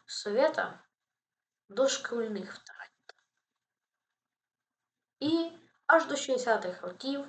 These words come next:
аж до останнього бою упа тримали комуняк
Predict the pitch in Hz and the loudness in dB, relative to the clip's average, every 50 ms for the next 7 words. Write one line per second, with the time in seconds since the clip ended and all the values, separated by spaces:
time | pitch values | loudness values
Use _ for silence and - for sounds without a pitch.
0 | - - _ _ _ _ _ _ - 254 285 277 - 254 254 - - - - 220 | -12 -20 _ _ _ _ _ _ 0 2 2 2 2 0 0 -2 -2 0 2 2
1 | 208 202 196 196 180 180 180 180 - - 196 220 269 277 285 302 302 302 - _ | 2 2 0 -4 -8 -8 -10 -10 -6 0 2 2 2 2 0 -4 -6 -8 -12 _
2 | _ _ _ _ _ _ _ _ _ _ _ _ _ - 214 208 202 - - 233 | _ _ _ _ _ _ _ _ _ _ _ _ _ -6 -6 -6 -4 0 2 4
3 | 247 262 277 294 294 - - - _ _ _ _ _ _ _ _ _ _ _ _ | 6 6 6 4 2 -2 -10 -20 _ _ _ _ _ _ _ _ _ _ _ _
4 | _ _ - - 220 208 214 233 240 240 226 214 196 180 180 - - _ _ _ | _ _ -6 -6 -4 0 4 6 6 8 8 6 6 4 2 -2 -6 _ _ _
5 | _ _ _ _ _ _ - - 226 208 208 202 196 226 277 302 330 - - - | _ _ _ _ _ _ -2 0 0 0 0 -2 0 4 4 4 4 2 -2 -10
6 | - | -12